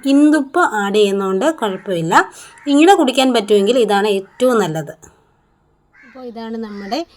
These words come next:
ചുരയ്ക്ക ജ്യൂസ്. ഇത്, ആ, തുടർച്ചയായിട്ട് ഒരു മാസമെങ്കിലും നമ്മൾ കുടിക്കണം, എങ്കിൽ മാത്രമേ നമുക്ക് നല്ലൊരു റിസൾട്ട് കിട്ടത്തുള്ളൂ. എന്ന് രാവിലെ ഭക്ഷണത്തിന് മുമ്പ്,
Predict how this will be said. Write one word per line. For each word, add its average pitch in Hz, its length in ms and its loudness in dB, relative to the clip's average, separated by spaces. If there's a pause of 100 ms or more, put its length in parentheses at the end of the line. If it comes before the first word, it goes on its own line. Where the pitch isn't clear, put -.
(180)
ചുരയ്ക്ക 214 480 -8
ജ്യൂസ്. 196 460 -10 (340)
ഇത്, 240 180 -4
ആ, 240 440 -8
തുടർച്ചയായിട്ട് 233 600 -6
ഒരു 226 280 -6
മാസമെങ്കിലും 226 680 -6
നമ്മൾ 202 220 -10
കുടിക്കണം, 190 500 -10
എങ്കിൽ 202 200 -12
മാത്രമേ 202 420 -10
നമുക്ക് 202 280 -8
നല്ലൊരു 190 520 -10
റിസൾട്ട് 220 360 -10
കിട്ടത്തുള്ളൂ. 190 600 -10 (340)
എന്ന് 247 360 -2
രാവിലെ 190 500 -8 (320)
ഭക്ഷണത്തിന് 240 520 -8
മുമ്പ്, 196 320 -8